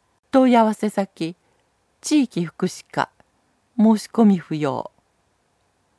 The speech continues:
出前改装法、ホットカフェ、プラットフォーム、サロンなどの集いの場、老人クラブなど、地域での集まりに、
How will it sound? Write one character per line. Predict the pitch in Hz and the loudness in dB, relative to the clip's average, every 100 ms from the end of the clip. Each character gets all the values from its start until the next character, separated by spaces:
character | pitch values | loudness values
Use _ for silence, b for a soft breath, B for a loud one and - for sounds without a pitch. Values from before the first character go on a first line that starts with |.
| _ _ _ _ _ _ _ | _ _ _ _ _ _ _
出 | 220 | 4
前 | 226 277 277 | 6 4 2
改 | - 240 | 0 0
装 | - 208 196 | 0 -4 -6
法、 | 175 151 143 - _ _ _ _ _ _ _ _ _ _ | -4 -6 -6 -12 _ _ _ _ _ _ _ _ _ _
ホ | - 226 | -6 -6
ッ | - | -2
ト | 302 | -4
カ | 277 254 | -2 -4
フ | 233 | -4
ェ、 | 165 - _ _ _ _ _ - | -8 -8 _ _ _ _ _ -4
プ | 208 | 0
ラ | 262 | 0
ッ | - | -2
ト | 262 240 | -4 -2
フ | 226 | 0
ォ | 190 | 0
ー | |
ム、 | 127 123 _ _ | -2 -6 _ _
サ | - - 262 | -16 -4 0
ロ | 254 | 2
ン | 190 | 0
な | 156 | 0
ど | 139 131 | -2 -2
の | 123 123 - | -2 -6 -6
集 | 196 175 220 | -2 0 2
い | |
の | 185 165 | 0 0
場、 | 151 156 b b - | -2 -4 b b -6
老 | 185 262 | -2 -2
人 | 247 262 262 | 2 2 2
ク | 247 | 0
ラ | 220 | -4
ブ | 156 | -4
な | 135 | -6
ど、 | 127 - b b b b b _ - | -6 -8 b b b b b _ -14
地 | - 294 | -2 0
域 | 262 208 | 0 -2
で | 170 | 0
の | 160 151 | 0 -2
集 | - 233 | -2 2
ま | 220 | 2
り | 214 160 | 2 -2
に、 | 131 | -6